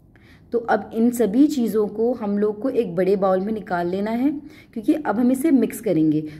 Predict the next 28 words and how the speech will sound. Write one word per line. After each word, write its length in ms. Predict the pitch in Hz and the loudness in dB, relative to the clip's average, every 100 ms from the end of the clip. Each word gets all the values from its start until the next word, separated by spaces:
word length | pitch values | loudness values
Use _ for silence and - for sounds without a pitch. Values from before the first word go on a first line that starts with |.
| - | -6
तो 60 | 226 | -4
मिक्स 260 | 214 262 269 | 0 -2 0
करने 300 | 302 277 277 | 4 4 4
के 100 | 285 | 2
लिए 100 | 294 | 2
अगर 200 | 269 262 | 0 -2
बड़ा 280 | 185 180 | 0 0
बाउल 200 | 208 240 | 2 0
रहेगा 320 | 247 262 240 262 | 0 -2 0 -4
तो 140 | 269 | -2
आसानी 440 | - - 175 170 | -4 -2 -2 0
होगी, 300 | 170 156 151 - - - - - - | 0 -2 -6 -12 -20 -20 -20 -20 -16
स्पून 240 | - 233 | -2 0
से 120 | 233 | 2
तो 80 | 269 | 2
ये 160 | 247 247 | 2 0
हो 180 | 214 208 | 0 0
नहीं 140 | 240 | 0
पाएगा। 360 | 247 254 254 - | 0 0 0 -2
तो 300 | - - 214 | -6 -6 -2
ये 180 | 202 | 0
बस 320 | 190 175 220 - | 0 0 -4 -4
चलें, 300 | 214 254 311 - - - - | -2 -2 -2 -8 -20 -20 -4
थोड़ा 120 | 311 | -2
सा 140 | 349 262 | 0 2
मेसी 280 | 185 - 233 | 0 0 0
करते 280 | 240 220 | 0 0
हैं, 380 | 247 277 - - | -2 -4 -8 -16